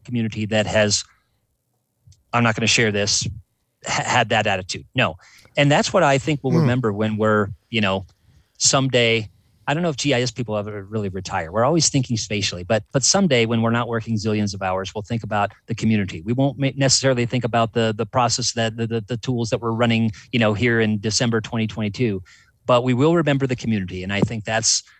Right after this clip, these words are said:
Speaker 1: that's the heartening and encouraging thing, is that this community is very passionate. And, you know, a lot of people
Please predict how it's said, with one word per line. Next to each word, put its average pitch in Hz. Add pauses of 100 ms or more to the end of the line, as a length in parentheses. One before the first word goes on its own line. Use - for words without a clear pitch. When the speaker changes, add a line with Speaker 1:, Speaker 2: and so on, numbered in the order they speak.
(180)
Speaker 1:
that's -
the 110
heartening 110
and 110
encouraging 110
thing, 95
is 95
that 98
this 127
community 107
is 98
very 110
passionate. 101
And, 101 (340)
you 180
know, 208
a 190
lot 226
of -
people 165